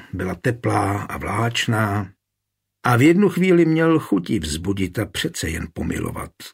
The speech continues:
ale neudělal to. Až když začal dřímat, hlavou se mu myhl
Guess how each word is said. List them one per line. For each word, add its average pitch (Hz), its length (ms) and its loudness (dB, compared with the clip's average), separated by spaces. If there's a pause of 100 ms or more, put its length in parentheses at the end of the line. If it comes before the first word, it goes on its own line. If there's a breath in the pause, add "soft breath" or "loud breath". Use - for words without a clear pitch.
(380)
ale 135 200 0
neudělal - 600 -8
to. - 220 -12 (1200 loud breath)
Až 135 220 2
když 127 300 2
začal 120 380 2
dřímat, 101 560 -2 (1040)
hlavou 120 560 2
se 175 200 -2
mu 156 160 2
myhl 123 420 0